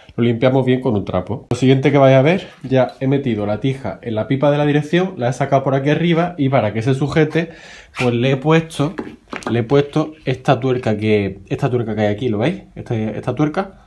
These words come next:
La pongo aquí, también le puedo dar un poquito de, un poquito de grasa de cobre aquí, este estriado de esa tuerca. Y bueno, pues ya lo siguiente, veis la tuer-, la, la tija inferior, eh, sujeta ya en,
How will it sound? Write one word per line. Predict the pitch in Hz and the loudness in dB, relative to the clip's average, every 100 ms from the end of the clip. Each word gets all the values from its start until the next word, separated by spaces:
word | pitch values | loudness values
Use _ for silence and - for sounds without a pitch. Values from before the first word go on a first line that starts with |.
| - - | -20 -8
La | 107 107 | -2 2
pongo | 117 123 | 2 2
aquí, | 127 156 | 2 2
también | 123 110 | 2 2
le | 113 | 0
puedo | 117 | 0
dar | 110 | 0
un | |
poquito | 107 107 104 | 0 -4 -2
de, | 107 107 101 - | -2 -2 -4 -6
un | |
poquito | 131 110 107 | -6 -4 -2
de | 107 | 0
grasa | 107 104 107 | 0 0 -2
de | |
cobre | 98 104 107 | 0 0 0
aquí, | 95 104 | -2 -4
este | 101 | -4
estriado | 110 113 120 156 190 - _ | -8 -2 4 4 2 -14 _
de | 127 | -6
esa | 117 113 | -4 -2
tuerca. | 147 147 98 95 | 0 0 -2 -2
Y | |
bueno, | 98 90 | -4 -4
pues | 95 95 | -6 -4
ya | 101 | -2
lo | 107 | -2
siguiente, | 107 110 135 | -4 -2 -2
veis | 107 | -2
la | 101 | -2
tuer-, | 101 98 117 | -4 -8 -4
la, | 101 95 90 85 - - | -2 0 -2 -6 -14 -10
la | 120 | -6
tija | 107 120 127 | -2 0 0
inferior, | 120 113 147 - - | 0 2 0 -2 -10
eh, | 117 104 98 | -4 -4 -4
sujeta | 104 120 107 | -4 -4 0
ya | 101 98 95 | 0 0 -2
en, | 95 90 87 | -4 -4 -8